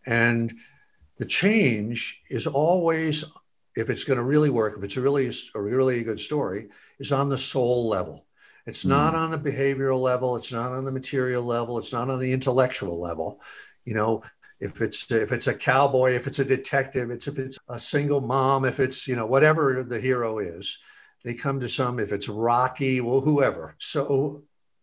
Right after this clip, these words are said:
Speaker 1: I think all of my books have been spiritual in that sense, and that the characters, when they reach bottom,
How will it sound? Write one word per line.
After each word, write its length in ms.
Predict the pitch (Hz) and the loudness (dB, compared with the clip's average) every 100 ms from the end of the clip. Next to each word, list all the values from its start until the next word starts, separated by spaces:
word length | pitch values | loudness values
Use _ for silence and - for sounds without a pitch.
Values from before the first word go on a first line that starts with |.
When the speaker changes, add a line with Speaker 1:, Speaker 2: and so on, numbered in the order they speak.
| _ _ | _ _
Speaker 1:
I 100 | 127 | -4
think 240 | 160 190 | -2 -2
all 200 | 160 208 | 0 0
of 60 | 247 | 2
my 120 | 139 | -2
books 240 | 113 113 - | 0 -2 0
have 140 | 117 | 0
been 140 | 123 117 | 0 -2
spiritual 720 | - 156 143 135 131 113 104 | -2 2 2 2 0 0 0
in 60 | |
that 220 | 110 117 | 0 -2
sense, 460 | - 78 73 - - - - - | -2 -4 -6 -6 -6 -10 -20 -8
and 120 | 113 | -4
that 120 | 120 | -2
the 80 | 127 | -4
characters, 500 | 127 151 156 156 - | -2 0 0 -2 -2
when 140 | 123 | -2
they 100 | 113 | -2
reach 420 | 113 139 147 - - | 0 0 0 -4 -6
bottom, 540 | - 127 117 82 98 | 2 4 4 2 -6